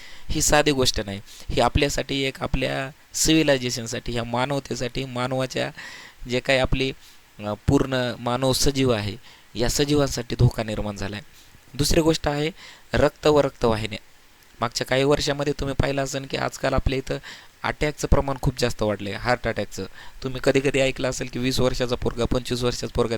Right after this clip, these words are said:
तीस वर्षाचाच होता पण अटॅकनं गेला, चांगला होता, जिम करायचा, व्यायाम करायचा, तरी अटॅकनं गेलाय. ह्या गोष्टी का व्हायल्यात? तर रक्त आणि रक्तवाहिन्या यांच्यावरती प्लास्टिकचा काय परिणाम होते बघा. रक्ताच्या गाठी तयार होत आहेत, हृदयरोग वाढण्याचा धोका जो आहे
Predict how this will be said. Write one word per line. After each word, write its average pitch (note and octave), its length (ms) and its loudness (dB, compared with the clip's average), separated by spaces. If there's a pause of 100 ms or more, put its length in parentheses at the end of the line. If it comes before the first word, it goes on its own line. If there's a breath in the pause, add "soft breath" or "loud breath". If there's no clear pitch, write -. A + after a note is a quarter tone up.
तीस B2 160 0
वर्षाचाच A#2+ 460 -2
होता A2+ 200 -2
पण A2+ 200 0
अटॅकनं A#2 420 -6
गेला, A2 220 -4
चांगला A#2 360 -4
होता, A2+ 260 -4
जिम A#2 280 -2
करायचा, A2 420 -2
व्यायाम A2+ 280 0
करायचा, A2 340 -4 (100)
तरी A#2 120 0
अटॅकनं G#2+ 440 -4
गेलाय. G2+ 220 -4 (640 loud breath)
ह्या - 180 4
गोष्टी E3 300 2
का B2+ 160 4
व्हायल्यात? G2 280 2 (500 loud breath)
तर A#2+ 80 2
रक्त C#3+ 260 2 (220)
आणि C3+ 180 0
रक्तवाहिन्या B2+ 540 2
यांच्यावरती C#3 500 0
प्लास्टिकचा - 480 0
काय A#2+ 140 0
परिणाम G#2 300 0
होते G#2 180 -4
बघा. A2 200 -4 (420 loud breath)
रक्ताच्या C3+ 520 0
गाठी A#2+ 380 2
तयार G#2 200 0
होत G2 160 4
आहेत, F#2+ 100 -4 (540 loud breath)
हृदयरोग C3 500 2
वाढण्याचा B2 500 0
धोका A#2+ 280 4
जो A2+ 100 2
आहे G2 220 0